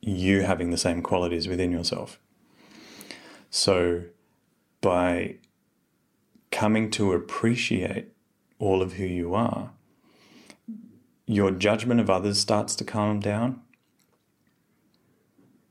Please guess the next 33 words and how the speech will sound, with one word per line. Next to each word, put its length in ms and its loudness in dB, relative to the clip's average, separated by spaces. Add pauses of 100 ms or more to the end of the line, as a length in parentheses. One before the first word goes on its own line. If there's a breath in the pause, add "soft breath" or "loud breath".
(500)
You 140 2
start 340 2
to 300 -2 (580)
accept 460 0
and 80 -2
appreciate 680 -2 (400)
more 280 4
of 100 0
the 80 0
people 280 -4
around 320 -2
you. 180 -2 (260 loud breath)
And, 380 0 (200)
you 100 2
know, 280 2 (240)
the 140 2
first 300 2
people 200 0
that 160 -2 (680)
push 240 0
our 120 2
buttons 360 0
the 60 0
most 300 -2
and 120 -4
piss 180 0
us 180 -2
off 180 -2
the 80 -4
most 400 -2 (300 loud breath)
are 80 -8
family 320 2
members. 440 -8